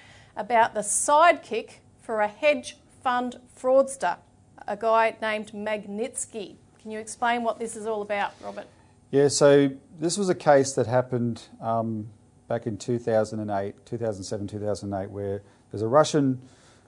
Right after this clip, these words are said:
Speaker 2: uh, accountant named Sergei Magnitsky. He was the accountant to a H S B C frontman named Bill Browder of Hermitage Capital in a, in a tax evasion scam, et cetera. Um, uh, he died in prison,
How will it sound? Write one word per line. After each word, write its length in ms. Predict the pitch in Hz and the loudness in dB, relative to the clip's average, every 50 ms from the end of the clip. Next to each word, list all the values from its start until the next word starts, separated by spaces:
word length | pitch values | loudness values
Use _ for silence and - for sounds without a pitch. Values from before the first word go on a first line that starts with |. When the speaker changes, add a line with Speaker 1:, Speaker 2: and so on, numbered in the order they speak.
| _ _ - | _ _ -4
Speaker 2:
uh, 300 | - 120 117 117 127 131 - - | 0 2 2 2 0 0 -4 -10
accountant 680 | 147 - - 156 160 165 165 - 170 170 165 - - | -10 -2 2 4 4 4 4 2 -2 -2 -2 -6 -6
named 200 | 147 131 127 123 | -2 -2 0 0
Sergei 340 | - - 151 147 131 143 135 | 2 4 4 6 8 6 6
Magnitsky. 540 | 127 123 123 113 113 131 135 - - 147 131 | 6 6 2 2 2 0 0 0 0 -2 0
He 60 | 127 | 0
was 140 | 127 117 113 | 0 -2 -2
the 40 | 117 | -4
accountant 400 | 117 - 147 143 139 135 131 131 | -4 -2 -2 -4 -2 -2 -6 -6
to 220 | - 131 120 117 117 | -4 -4 -2 0 0
a 260 | 113 113 107 104 127 | 0 0 -2 0 -2
H 200 | 139 135 135 - | -2 -2 -2 -6
S 140 | 131 127 127 | -6 -6 -6
B 200 | - - 120 117 | -6 -4 -4 -4
C 240 | 113 - - 131 123 | -4 -4 -4 -4 -4
frontman 560 | 120 - - 127 127 123 135 127 127 123 123 | -4 -4 -4 -4 -2 -2 -4 -4 -2 -2 -2
named 400 | 120 117 113 107 104 101 98 98 | 0 0 -2 -2 -4 -6 -8 -6
Bill 200 | - 117 113 113 | -2 -2 -2 -2
Browder 500 | 104 131 139 156 156 156 160 160 160 - 254 220 180 | -2 0 2 2 4 4 4 4 2 0 -6 -14 -12
of 160 | 156 113 - | -12 -10 -6
Hermitage 480 | - 127 127 123 123 - - 110 - - | -4 -2 -2 -2 -2 -2 -4 -8 -8 0
Capital 480 | - 135 127 - 123 120 123 123 123 - - - _ _ _ _ - | 0 0 2 2 -2 -2 -2 -4 -6 -10 -20 -20 _ _ _ _ -8
in 200 | 127 123 120 127 | -4 -4 -2 -2
a, 440 | 131 113 117 113 117 113 110 110 117 - - - - 156 151 | -2 -2 -2 -2 0 -2 -4 -6 -8 -10 -14 -20 -20 -16 -14
in 80 | 131 110 | -10 -8
a 80 | 104 101 | -8 -6
tax 280 | - 131 127 - - | -4 -4 -4 -4 -4
evasion 360 | 117 98 110 107 104 95 101 | -4 -2 0 0 0 -2 -6
scam, 640 | 104 - - - - 107 104 104 104 101 113 - 147 | -8 -10 -10 -8 -8 -6 -6 -4 -6 -6 -8 -10 -12
et 120 | 120 - - | -16 -12 -4
cetera. 400 | - 120 113 - - 123 117 117 - _ _ _ _ _ _ - | -4 -4 -4 0 0 0 0 -2 -6 _ _ _ _ _ _ -6
Um, 440 | 208 120 117 117 113 113 117 113 - _ _ _ _ _ _ _ _ _ _ | -2 0 0 0 0 -2 -4 -6 -8 _ _ _ _ _ _ _ _ _ _
uh, 320 | - 117 117 117 113 113 123 | -6 -4 -2 0 0 0 -2
he 220 | - - 95 139 | -4 -6 -4 -4
died 320 | 135 120 135 139 151 156 151 | 0 6 8 12 12 12 12
in 100 | 143 127 | 10 4
prison, 500 | - - 147 135 117 113 107 143 190 | 4 4 4 4 4 2 -2 -4 -6